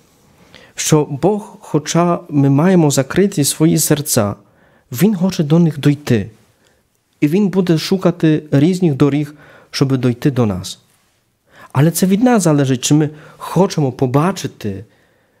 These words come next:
відкрити наші очі на Його, м,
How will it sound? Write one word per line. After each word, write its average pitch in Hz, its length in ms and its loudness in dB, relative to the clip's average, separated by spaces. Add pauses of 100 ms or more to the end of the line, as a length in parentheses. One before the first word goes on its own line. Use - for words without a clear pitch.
(100)
відкрити 175 560 -2
наші 151 340 0
очі 165 400 -2
на 117 180 0
Його, 151 500 0 (160)
м, 147 320 -8